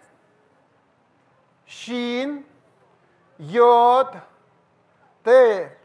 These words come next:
Tav. ¿Saben qué código contiene esto cuando se saca su gematría?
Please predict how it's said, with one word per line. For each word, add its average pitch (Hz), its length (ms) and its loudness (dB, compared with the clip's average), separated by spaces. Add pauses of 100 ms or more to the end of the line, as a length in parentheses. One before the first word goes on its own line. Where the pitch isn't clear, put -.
Tav. 208 360 0 (2750)
¿Saben 381 340 0
qué 381 180 -6
código 349 460 -4
contiene 302 480 -4
esto 247 180 -2
cuando 202 280 -4
se 190 120 -6
saca 247 300 -4
su 175 160 -10
gematría? 190 680 -8